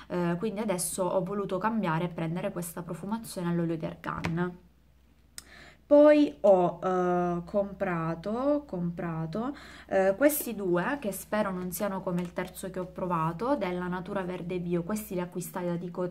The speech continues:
da Ticotà, e ho questi due doccia schiuma, uno alle bacche di goji e l'altro all'ulivo e al fiordaliso.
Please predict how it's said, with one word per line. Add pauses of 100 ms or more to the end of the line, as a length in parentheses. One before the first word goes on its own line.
(100)
da
Ticotà, (380)
e
ho
questi
due
doccia
schiuma,
uno
alle
bacche
di
goji
e
l'altro
all'ulivo
e
al
fiordaliso.